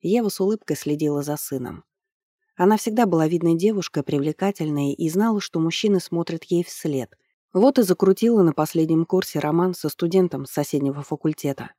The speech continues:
Причем не по любви, по совету подружки. Глупо.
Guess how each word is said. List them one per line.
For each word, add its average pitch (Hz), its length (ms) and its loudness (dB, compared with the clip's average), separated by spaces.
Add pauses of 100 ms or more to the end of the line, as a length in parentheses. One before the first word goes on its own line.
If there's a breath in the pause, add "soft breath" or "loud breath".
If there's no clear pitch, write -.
(600)
Причем 175 380 4
не 185 80 6
по 180 100 -2
любви, 175 460 0 (240)
по 156 80 -4
совету 170 380 0
подружки. 175 600 -4 (280)
Глупо. 175 500 0